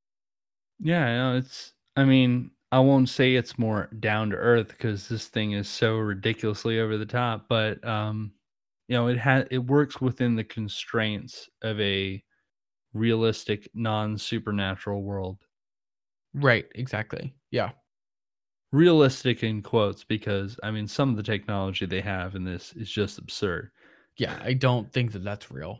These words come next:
Speaker 2: but that's fine. Whatever.
Speaker 1: Yeah. But, uh, I think that pretty much does it for Escape Room and Hostel.
Speaker 2: I think you're
Speaker 1: Uh,
Speaker 2: right.
Speaker 1: it's, uh,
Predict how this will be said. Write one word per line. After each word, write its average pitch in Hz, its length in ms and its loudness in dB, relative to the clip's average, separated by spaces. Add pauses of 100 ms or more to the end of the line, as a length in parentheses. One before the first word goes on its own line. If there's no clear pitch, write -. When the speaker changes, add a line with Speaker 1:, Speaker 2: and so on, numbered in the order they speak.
Speaker 2:
but 135 140 -6
that's 104 240 -8
fine. 110 380 -14 (220)
Whatever. 107 440 -8 (840)
Speaker 1:
Yeah. 73 160 -12 (2500)
But, 131 400 -2
uh, 131 380 -2 (220)
I 135 100 -2
think 196 240 0
that 170 220 2
pretty 170 200 -2
much 131 280 0
does 123 260 6
it 160 200 2 (220)
for 120 520 2 (200)
Escape 131 460 -2
Room 135 260 4
and 123 100 4
Hostel. 127 760 2 (480)
Speaker 2:
I 139 140 0
think 139 220 4
you're 151 100 4
Speaker 1:
Uh, 151 140 2
Speaker 2:
right. 240 220 -4 (600)
Speaker 1:
it's, 135 460 -2 (120)
uh, 120 420 0